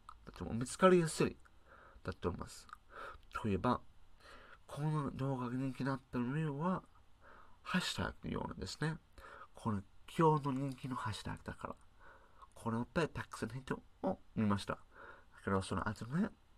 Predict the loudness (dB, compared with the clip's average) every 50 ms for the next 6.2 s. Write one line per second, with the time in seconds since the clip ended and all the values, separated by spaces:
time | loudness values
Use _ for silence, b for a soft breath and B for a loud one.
0 | -20 -20 -20 -20 -20 -20 -20 -20 B B B B B B -8 -4 -2 -2 0 -2
1 | -2 -4 -6 -8 -8 -8 -8 -4 -4 -4 -4 -2 -2 0 0 0 0 -2 -4 -6
2 | -4 -4 -4 -4 -2 -4 -2 0 2 2 2 2 0 -10 -16 -16 B B B B
3 | B B B B B B B -16 -4 -2 -2 0 2 4 4 6 6 6 4 4
4 | 6 6 4 4 4 -6 -20 -20 -20 -20 -20 B B B B B B B B B
5 | B B -20 -20 -20 -14 -6 -6 -4 -2 0 0 0 0 -2 -6 -14 -20 -10 -8
6 | -8 -8 -8